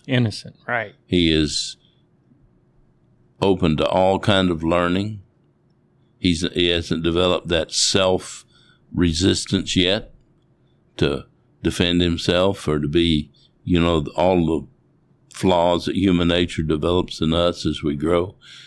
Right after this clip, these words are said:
Speaker 2: But one who's malleable and teachable and will just follow his parents.
Speaker 1: One who's dependent
Speaker 2: And
Speaker 1: on his
Speaker 2: yeah,
Speaker 1: parents
Speaker 2: and
Speaker 1: or
Speaker 2: trust.
Speaker 1: her.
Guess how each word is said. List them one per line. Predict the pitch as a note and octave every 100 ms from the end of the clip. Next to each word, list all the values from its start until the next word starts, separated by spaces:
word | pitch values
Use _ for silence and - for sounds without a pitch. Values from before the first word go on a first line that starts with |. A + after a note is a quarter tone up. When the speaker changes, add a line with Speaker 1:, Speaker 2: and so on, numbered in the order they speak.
| - -
Speaker 2:
But | D#2+
one | F2+ F2+
who's | F2+ E2+ D2+ D#2+
malleable | E2+ F2+ A#2 B2 A#2 B2+ B2
and | - E2+ C#2+
teachable | - G#2+ A2 A2+ G#2+ A2 A2
and | E2 E2 D2
will | D2+
just | D2 E2 D2 - - - - _ _ -
follow | - F2 G2+ G2
his | F#2 F#2 E2+ - - _ _ _ _ _ _
parents. | - G2 G#2 G2+ - - - _ -
Speaker 1:
One | C3 B2
who's | B2+ G#2
dependent | - A2+ _ - G2 E3+ D3+ B2 A#2 -
Speaker 2:
And | - B2
Speaker 1:
on | A#2
his | G#2+ A#2+ -
Speaker 2:
yeah, | G2+
Speaker 1:
parents | B2 A2 -
Speaker 2:
and | G2 F#2+
Speaker 1:
or | F#2
Speaker 2:
trust. | - A2+ B2+ A2
Speaker 1:
her. | G#2+